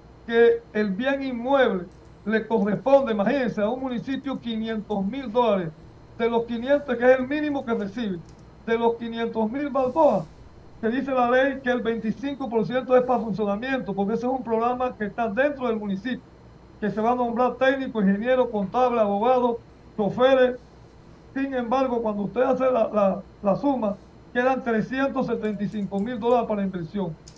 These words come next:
¿Qué dice la ley? Que el uno por ciento de inversión se va hacia mupa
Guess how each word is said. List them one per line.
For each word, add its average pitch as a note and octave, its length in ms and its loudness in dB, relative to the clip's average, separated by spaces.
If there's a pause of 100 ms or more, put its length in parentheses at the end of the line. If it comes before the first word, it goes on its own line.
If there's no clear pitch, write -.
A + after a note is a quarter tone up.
(280)
¿Qué A#3+ 140 2
dice C4 240 2
la B3 160 2
ley? C4 220 4
Que G#3+ 80 -2
el G#3 60 -2
uno C4+ 220 -4
por A#3+ 160 -2
ciento B3 320 -2
de A#3 80 -4
inversión G#3 480 -2
se G#3 80 -4
va G#3+ 160 2
hacia A#3 240 -2
mupa C4+ 400 -2